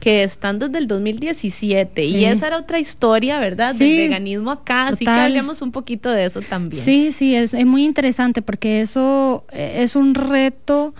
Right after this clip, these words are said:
Speaker 2: eh, desde el, lo que es el conocimiento del consumidor como, em, lo establecido dentro, eh, de la legalidad estatal de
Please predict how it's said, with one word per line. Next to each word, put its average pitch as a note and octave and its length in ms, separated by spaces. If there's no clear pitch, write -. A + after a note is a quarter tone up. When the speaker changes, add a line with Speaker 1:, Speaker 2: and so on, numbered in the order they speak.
Speaker 2:
eh, A3+ 320
desde G#3 600
el, G3+ 420
lo G#3 180
que A3 380
es - 340
el G#3+ 240
conocimiento G#3 580
del B3+ 80
consumidor A#3+ 720
como, B3+ 500
em, A#3 720
lo A#3 140
establecido A3+ 720
dentro, C4+ 800
eh, G#3+ 300
de A3 140
la G3+ 500
legalidad G#3 1040
estatal G#3+ 880
de G3+ 360